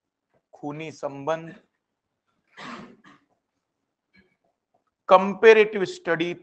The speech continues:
तुलनात्मक अध्ययन, और selection test, चयन पर आधारित प्रश्न,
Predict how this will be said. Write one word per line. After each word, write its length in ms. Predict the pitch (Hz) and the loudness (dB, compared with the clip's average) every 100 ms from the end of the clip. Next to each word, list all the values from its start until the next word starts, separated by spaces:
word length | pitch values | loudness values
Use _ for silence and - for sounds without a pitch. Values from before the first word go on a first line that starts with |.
| - | -10
तुलनात्मक 840 | 151 151 160 170 170 175 165 165 | -8 -4 0 0 0 -4 -4 -2
अध्ययन, 640 | 131 120 151 151 156 160 - _ _ _ _ _ _ _ _ _ _ _ _ 679 _ _ _ _ _ _ _ _ _ _ _ _ _ _ _ - _ _ _ _ _ _ - | -6 -4 -4 -2 -4 -10 -20 _ _ _ _ _ _ _ _ _ _ _ _ _ _ _ _ _ _ _ _ _ _ _ _ _ _ _ _ -20 _ _ _ _ _ _ -4
और 500 | 131 117 123 - _ _ _ _ _ _ _ _ _ _ _ _ _ _ _ _ _ _ _ _ _ _ _ _ _ _ _ | -2 -2 -6 -12 _ _ _ _ _ _ _ _ _ _ _ _ _ _ _ _ _ _ _ _ _ _ _ _ _ _ _
selection 840 | - - 185 170 180 - - 160 139 | -20 -2 0 0 -2 -8 -8 -8 -8
test, 580 | 131 113 - - _ - _ _ _ _ _ _ _ _ _ _ _ _ - | -12 -12 -16 -20 _ -20 _ _ _ _ _ _ _ _ _ _ _ _ -6
चयन 380 | 156 160 185 180 | -2 -2 -4 -8
पर 240 | - 170 | -4 -2
आधारित 720 | 170 - 135 135 131 135 143 - _ - | -2 -2 0 0 0 -2 -2 -14 _ -2
प्रश्न, 500 | 135 131 - - | -2 -4 -16 -20